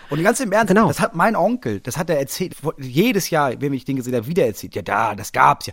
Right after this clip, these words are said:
Speaker 1: Autofreie, da sind wir ja auf der A sieben, sind wir Fahrrad gefahren.“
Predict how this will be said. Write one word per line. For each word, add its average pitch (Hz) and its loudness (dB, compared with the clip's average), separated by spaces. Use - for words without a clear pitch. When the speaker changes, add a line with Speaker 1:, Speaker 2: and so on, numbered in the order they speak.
Speaker 1:
Autofreie, 131 2
da 120 -8
sind 143 0
wir 143 -2
ja 117 -2
auf 143 -2
der - -8
A 113 -6
sieben, 147 -2
sind 107 -6
wir 107 -6
Fahrrad 104 -10
gefahren.“ 80 -16